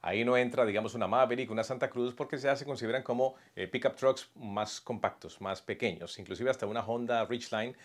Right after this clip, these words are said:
entra por ahí dentro de la Maverick y la, eh, la Santa Cruz de, de Hyundai. Aquí en este nivel estamos hablando de Tacomas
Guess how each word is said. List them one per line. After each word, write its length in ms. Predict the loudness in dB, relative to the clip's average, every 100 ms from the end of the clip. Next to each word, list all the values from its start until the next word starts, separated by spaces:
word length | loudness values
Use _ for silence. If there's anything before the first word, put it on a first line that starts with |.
| -20 -20 _ 4
entra 560 | 4 6 6 8 8
por 120 | 6
ahí 440 | 2 2 0 -4 -6
dentro 380 | -4 -4 -2 -2
de 80 | 0
la 100 | 2
Maverick 460 | 4 6 4 0 -12 -20 -20 _ _
y 380 | 4 4 4 -10 -14
la, 920 | 0 4 6 4 2 0 -2 -4 -8 -10 -12
eh, 480 | -8 -8 -6 -8 0
la 140 | 0
Santa 280 | 2 2 2
Cruz 240 | 0 -4 -6
de, 340 | -4 -2 -2
de 140 | -4
Hyundai. 360 | -4 -4 -6 -10 -12 -20 -20 -20 _ _
Aquí 220 | 0 6
en 60 | 8
este 160 | 8
nivel 460 | 6 10 10 8 2
estamos 300 | -2 0 4
hablando 280 | 4 6 4
de 100 | 0
Tacomas 920 | 0 4 6 6 4 4 -2 -6 -10